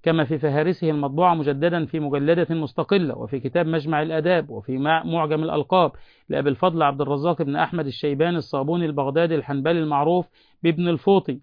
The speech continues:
المتوفى سنة سبعمية تلاتة وعشرين هجري، وألقاب الشعراء لابن حبيب، وفي الأول من ريحانة الألباب للخفاجي، ونقط العروس لابن حزم". أظن كثير من هذه الكتب لم يسمع بها كثير منكم من قبل. "وفي أخريات الخامس من البحر الزخار للمرتضى،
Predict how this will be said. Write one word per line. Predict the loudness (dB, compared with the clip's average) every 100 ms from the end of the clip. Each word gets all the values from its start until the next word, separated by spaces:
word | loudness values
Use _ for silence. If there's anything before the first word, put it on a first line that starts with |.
| -4
المتوفى | -2 0 0 0
سنة | -2 -2
سبعمية | -4 -6 -4 0 0
تلاتة | 2 0 -2
وعشرين | -4 -2 -2
هجري، | 2 2 2 -4 _ _ _ -2
وألقاب | 0 2 2 2
الشعراء | 0 0 0 2 2
لابن | 0 -2 -2
حبيب، | 2 4 4 2 _ _ -6
وفي | -4 -2
الأول | 0 2 2 2 2
من | 0 0
ريحانة | -2 0 0 0 -2
الألباب | -2 -2 2 2 2
للخفاجي، | -2 -2 0 2 2 0 -6
ونقط | -4 -2 -2 -2
العروس | 0 2 0 -2
لابن | -4 -2
حزم". | 0 0 0
أظن | -2 -2
كثير | -2 -4 -4
من | -2
هذه | 0 0 -2
الكتب | -2 -4 -2
لم | -2 -2 -2
يسمع | -2 -4 -2
بها | 0 0
كثير | -4 -6
منكم | -4 -4 -4 -4
من | -2
قبل. | 2 2 2 _ _ -20 -20 -10 2
"وفي | 4 4
أخريات | 2 2 4 4 2
الخامس | 0 2 2 0
من | -2
البحر | 0 0 0
الزخار | -2 -2 0 2 2
للمرتضى، | 0 -2 -4 0 2 2